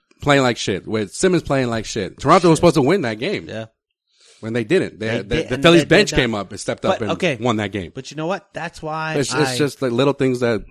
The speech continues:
Speaker 1: happens.
Speaker 2: But Philly's such a top-heavy team. Like, if,
Speaker 1: So
Speaker 2: if
Speaker 1: is Milwaukee.
Speaker 2: Wait, no, but t-, no, no one's as top-heavy as Philly. That's why I like Philly so much. So everyone's been shitting on my Philly pick. I'm sorry, but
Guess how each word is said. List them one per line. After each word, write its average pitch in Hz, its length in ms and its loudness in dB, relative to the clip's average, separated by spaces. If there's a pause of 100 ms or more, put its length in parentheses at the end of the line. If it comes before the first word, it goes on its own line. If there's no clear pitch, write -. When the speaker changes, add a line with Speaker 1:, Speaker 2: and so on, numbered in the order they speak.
Speaker 1:
happens. - 500 -10
Speaker 2:
But 170 260 -8 (180)
Philly's 202 420 4
such 190 200 0
a - 40 -4
top-heavy 160 540 -2
team. 208 280 -4
Like, 104 240 -4 (800)
if, 175 220 4
Speaker 1:
So 90 140 0
Speaker 2:
if 175 100 6
Speaker 1:
is - 220 -2
Milwaukee. 107 460 -2 (100)
Speaker 2:
Wait, 147 280 -4 (280)
no, 131 320 -4
but 127 280 -6
t-, - 180 -10
no, 135 340 -2
no 147 160 2
one's 170 180 2
as 151 100 -4
top-heavy 123 520 2
as 101 120 -4
Philly. 107 200 -4
That's 156 320 -2
why 180 180 -2
I 151 40 2
like 127 240 -2
Philly 95 220 -10
so - 140 -14
much. 71 240 -20 (320)
So - 140 0
everyone's 226 300 0
been 185 180 -2
shitting 190 420 2
on 180 80 2
my 147 100 2
Philly 151 280 2
pick. 104 300 -2 (540)
I'm 165 200 4
sorry, 196 400 2
but 135 320 0